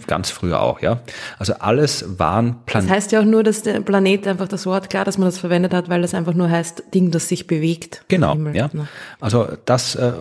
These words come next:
Speaker 1: und aber auch, als man dann eben festgestellt hat, ja, hier so dieser, die Planeten des Jupiter umkreisen den Jupiter, aber deswegen hat man dann trotzdem Planet dazu gesagt, ja. Also das ist das, deren erstes Argument. Früher hat man immer Planet gesagt, zu allem,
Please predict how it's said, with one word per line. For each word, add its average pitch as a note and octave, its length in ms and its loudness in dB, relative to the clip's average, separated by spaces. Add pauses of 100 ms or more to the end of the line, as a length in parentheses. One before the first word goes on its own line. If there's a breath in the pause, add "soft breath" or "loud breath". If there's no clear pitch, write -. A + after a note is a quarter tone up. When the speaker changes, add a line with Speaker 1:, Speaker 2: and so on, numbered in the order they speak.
Speaker 1:
und B2 220 0
aber A2+ 160 2
auch, - 180 -2
als A2+ 200 -6
man B2 60 0
dann A2+ 140 2
eben A2 160 4
festgestellt A2+ 640 -2
hat, A2 160 0
ja, G2 100 2
hier G#2+ 220 2
so G2+ 100 4
dieser, F2+ 380 0 (340 loud breath)
die - 180 -4 (260)
Planeten G#2 680 2 (160)
des - 300 -4
Jupiter B2+ 640 0
umkreisen - 560 -2
den G2+ 120 2
Jupiter, A2+ 360 0
aber G#2+ 100 2
deswegen G#2 400 0
hat - 140 -2
man - 100 -10
dann G2 140 0
trotzdem F#2+ 320 -2
Planet D#2+ 400 -2
dazu - 180 -6
gesagt, - 400 -8
ja. B2 160 2 (400 loud breath)
Also G2 160 0
das G2+ 220 0
ist - 240 -2
das, - 220 0
deren G2+ 140 0
erstes - 300 -2
Argument. A#2 480 0 (100)
Früher A2 540 0
hat - 160 -6
man G2+ 120 -2
immer G2+ 240 2
Planet E2+ 420 0
gesagt, - 480 -2
zu - 260 -2
allem, E2+ 320 0